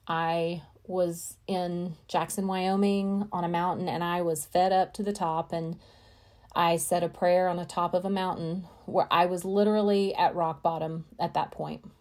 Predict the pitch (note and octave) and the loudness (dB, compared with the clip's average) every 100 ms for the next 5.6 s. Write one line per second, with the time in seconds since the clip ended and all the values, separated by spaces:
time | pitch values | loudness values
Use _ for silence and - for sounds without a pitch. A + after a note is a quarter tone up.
0 | - F#3+ F3+ E3+ G3+ F3 E3+ E3+ - F#3+ | -8 0 0 0 -6 -4 -4 -4 -6 -6
1 | G3+ G#3 F#3 E3+ E3 E3 C#3+ F3+ E3+ E3 | -4 -6 -8 -6 -6 -6 -6 -6 -4 -4
2 | D3 D#3+ F3+ F#3 F3+ E3+ D#3+ D#3+ D#3+ E3 | -4 -2 0 0 -4 -6 -6 -6 -6 -6
3 | F#3 F#3 - F3+ - E3 E3 F3 E3+ C#3+ | -6 -8 -6 -6 -4 -2 -2 -2 -6 -4
4 | D3+ D3+ D#3+ E3 D#3+ D3+ - G3+ - - | -6 -6 -6 -6 -6 -8 -8 -10 -8 -6
5 | F3+ E3 E3 E3 D#3+ | -4 -4 -4 -6 -6